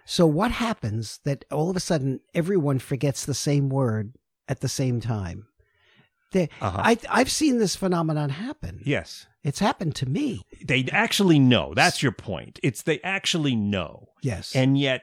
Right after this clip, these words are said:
Speaker 2: it's just not there, but you know, you know what they're looking for. And none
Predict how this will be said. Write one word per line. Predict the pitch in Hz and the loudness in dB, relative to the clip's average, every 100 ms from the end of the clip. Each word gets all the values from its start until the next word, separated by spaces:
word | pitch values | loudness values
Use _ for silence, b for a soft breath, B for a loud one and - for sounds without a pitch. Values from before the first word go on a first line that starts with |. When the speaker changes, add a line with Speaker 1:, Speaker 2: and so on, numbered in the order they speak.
| _ | _
Speaker 2:
it's | 131 110 | -8 -6
just | - 160 - | -6 -4 -2
not | 131 139 156 - | 0 0 -2 -6
there, | 107 123 117 110 | -4 -2 0 -2
but | 143 123 | -2 2
you | 123 | 4
know, | 120 135 151 156 151 | 6 6 6 6 6
you | 123 123 | 4 4
know | 117 127 135 107 95 92 - | 4 4 2 0 -2 -6 -6
what | 107 104 | -6 -6
they're | 113 104 104 | -4 -4 -2
looking | 107 120 104 87 80 | -4 -4 -6 -8 -12
for. | - 80 - 104 _ b b b b | -16 -16 -18 -20 _ b b b b
And | 113 110 113 123 | -2 2 2 4
none | 135 143 143 123 | 4 6 4 2